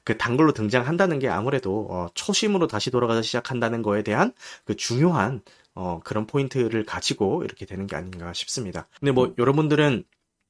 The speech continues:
Speaker 1: 그 헤어진 연인이나 이미 관계가 정리가 되었다고 생각한 연인이랑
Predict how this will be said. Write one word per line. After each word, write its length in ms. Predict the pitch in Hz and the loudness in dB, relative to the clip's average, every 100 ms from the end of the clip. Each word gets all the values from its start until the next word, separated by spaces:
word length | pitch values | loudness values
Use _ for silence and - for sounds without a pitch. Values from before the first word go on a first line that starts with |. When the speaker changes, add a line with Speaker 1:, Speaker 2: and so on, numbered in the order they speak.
| _ _ _ _ | _ _ _ _
Speaker 1:
그 120 | 101 - - | -8 -6 -2
헤어진 460 | 285 285 269 208 | 4 4 4 2
연인이나 760 | 101 107 117 104 85 90 87 82 - | 2 2 2 0 0 -2 -2 -6 0
이미 640 | 185 180 151 131 104 - - | 2 4 6 4 2 -2 -10
관계가 600 | - 101 127 135 131 117 | -4 -2 0 0 0 -2
정리가 580 | - 98 110 135 123 - | -4 -4 -2 0 0 0
되었다고 540 | 104 120 - 160 156 | -2 -2 0 0 0
생각한 400 | 156 139 - 131 | -2 -2 -2 -2
연인이랑 560 | 90 104 101 95 92 | -2 -4 -2 -2 -2